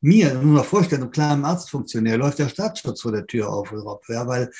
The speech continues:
weil irgendwelche verrückten Menschen, äh, glauben, sich, äh, mit Hilfe von roten Farbbeuteln auf weiße Hauswände durchsetzen zu können. Das sind neue Entwicklungen, das hat's früher bei uns nicht gegeben. Äh, aber es hilft ja kein Jammern. Wir sind ja alle Teil von Gesellschaft, ja.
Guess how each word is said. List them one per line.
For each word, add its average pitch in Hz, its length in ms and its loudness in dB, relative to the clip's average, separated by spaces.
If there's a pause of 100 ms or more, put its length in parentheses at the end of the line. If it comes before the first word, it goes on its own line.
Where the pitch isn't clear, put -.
(420)
weil 123 360 4
irgendwelche 147 480 6
verrückten 151 520 2
Menschen, 139 580 -2
äh, 131 280 -2
glauben, 143 600 4
sich, 143 340 0
äh, 135 200 0
mit 131 200 -6
Hilfe 143 240 0
von 135 160 -8
roten 143 320 -2
Farbbeuteln 135 600 -4
auf 120 140 -6
weiße 135 280 0
Hauswände 131 520 -2
durchsetzen 135 540 -2
zu 110 120 -12
können. 101 380 -10 (680)
Das 139 200 2
sind 147 140 6
neue 151 280 8
Entwicklungen, 139 440 2
das 120 140 -2
hat's 120 200 -8
früher 143 260 6
bei 117 100 0
uns 117 240 -4
nicht 117 160 -6
gegeben. 120 680 0
Äh, 123 840 -4
aber 147 140 4
es 143 80 4
hilft 196 200 6
ja 165 100 6
kein 165 260 6
Jammern. 160 340 4
Wir 139 100 2
sind 160 240 4
ja 156 140 0
alle 151 240 0
Teil 170 240 4
von 117 180 -8
Gesellschaft, - 680 -12
ja. 131 240 -6